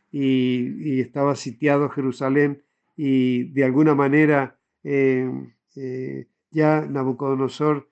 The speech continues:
tenía acceso a la ciudad, y, eh, eh, algunos como Joa-, Joaquín y, eh, un grupo de, de obedientes,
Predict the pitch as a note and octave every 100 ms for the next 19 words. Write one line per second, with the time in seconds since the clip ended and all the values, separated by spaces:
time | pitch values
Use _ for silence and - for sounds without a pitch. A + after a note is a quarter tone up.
0 | _ _ C#3 C#3+ D3+ - - D#3+ - D3
1 | C3+ - C3+ D3 D3+ D#3 - _ _ _
2 | _ - C3+ C3 C3 B2+ F#3+ - _ _
3 | A#3 D#3+ C3 C3 B2+ C3+ B2+ _ _ _
4 | - C4 A#3+ D#3 C3+ - - D3+ C3+ C3+
5 | C3+ C#3 D#3 E3+ D#3+ - D3 C3+ C3+ C3+
6 | C3+ D3 C3+ A2+ _ - C3+ B2+ - F3
7 | E3 E3 - _ _ _ _ _ _ _
8 | D#3+ C#3+ C#3 C#3 C3+ G2 - - - C#3+
9 | C#3 C#3 E3 C3+ D#3+ D3 C#3+ C#3 B2+ _
10 | _ _ _ _ C#3+ C3+ _ _ E3+ E3+
11 | D#3 D3+ D3+ E3 D#3 D3 D3+ G3 F#3+ D3
12 | A#2+ D#3 E3 - -